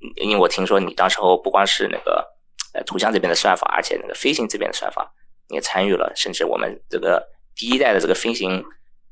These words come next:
呃，算法技术也是你开发的，或者你领队开发的。那么这里就是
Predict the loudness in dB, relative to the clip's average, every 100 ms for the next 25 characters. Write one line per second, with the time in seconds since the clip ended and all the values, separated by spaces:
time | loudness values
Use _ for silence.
0 | -6 0 0 0 0 0 0 0 0 0
1 | -2 -4 -6 -2 2 2 0 -8 -20 -20
2 | -12 -6 -4 -4 -4 0 2 2 -2 -4
3 | -4 -4 -8 -16 -20 -14 -4 0 2 2
4 | 2 2 2 2 2 4 2